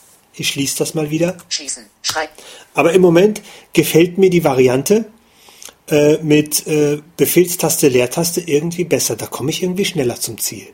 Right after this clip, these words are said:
Speaker 1: Aber wie gesagt, das ist vielleicht einfach nur ein bisschen Übungs- und Trainingssache. Da muss ich vielleicht noch ein bisschen, auch vielleicht mal schauen, ob ich im Internet, äh, irgendwelche Texte finde, die das vielleicht etwas genauer erklären. So,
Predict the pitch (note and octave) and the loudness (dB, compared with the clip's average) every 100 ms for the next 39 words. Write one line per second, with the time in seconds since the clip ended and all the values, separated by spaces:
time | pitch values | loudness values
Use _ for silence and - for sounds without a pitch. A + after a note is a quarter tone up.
0 | _ _ _ - - - - F#3+ A3+ G#3 | _ _ _ -20 -18 -8 0 2 4 2
1 | C#3+ - F3 F#3+ G#3+ G3+ G3 F3 F#3 F#3+ | 2 -2 -2 0 2 2 2 0 2 2
2 | F#3 F3 - F#3 F3+ _ _ F#3+ E3 E3+ | 4 2 4 2 0 _ _ -4 2 2
3 | E3+ E3 - C3+ A#2+ A2 A#2 A#2 D3 E3+ | 2 -2 0 0 2 -4 -6 -2 -2 -2
4 | E3+ E3 D#3 D#3+ D3 - - D3+ - - | -4 -2 -2 -4 -6 -4 -4 -4 -8 -20
5 | - - _ - D3 - D3 C#3 D3+ C3+ | -20 -20 _ -6 -4 -2 -2 -2 -2 -2
6 | C#3+ C#3 C#3+ C3+ D3 D3 C#3+ C#3+ C#3 - | 0 0 0 -2 -6 -4 -2 -2 -4 -14
7 | - - C#3+ C3+ C3 - D#3 D3+ C#3+ C#3 | -20 -10 -4 -2 -4 -6 -2 0 0 0
8 | D3 C3 C3 - E3 D3+ D3 - - E3 | 2 0 -2 -16 -16 -18 -20 -14 -4 -2
9 | - C#3 D3+ C#3 C3 C3+ - C#3+ B2+ C3 | -2 -4 0 0 0 -2 -2 -6 -8 -8
10 | - B2 D3 C3 A#2+ G#2+ - A#2 G2 - | -8 -2 0 0 -2 -6 -8 -10 -10 -14
11 | _ _ _ _ _ _ _ D#3+ A#3 E3 | _ _ _ _ _ _ _ 2 4 4